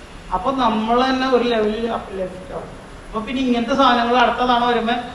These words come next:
നമ്മുടെ പൊടിയെന്ന് പറയുമ്പോ അതേ അടുത്ത ആൾ തന്നെ എടുത്ത് ചോദിച്ചോളാം.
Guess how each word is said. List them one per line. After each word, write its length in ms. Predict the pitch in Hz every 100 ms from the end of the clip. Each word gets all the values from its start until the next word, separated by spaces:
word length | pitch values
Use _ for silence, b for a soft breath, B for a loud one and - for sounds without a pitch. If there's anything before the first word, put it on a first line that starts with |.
| - -
നമ്മുടെ 320 | 202 196 220
പൊടിയെന്ന് 360 | 254 240 240 233
പറയുമ്പോ 260 | 226 208 185
അതേ 220 | 190 226
അടുത്ത 300 | 247 220 220
ആൾ 120 | 220
തന്നെ 180 | 220 214
എടുത്ത് 360 | 196 190 190
ചോദിച്ചോളാം. 500 | 202 180 170 165 170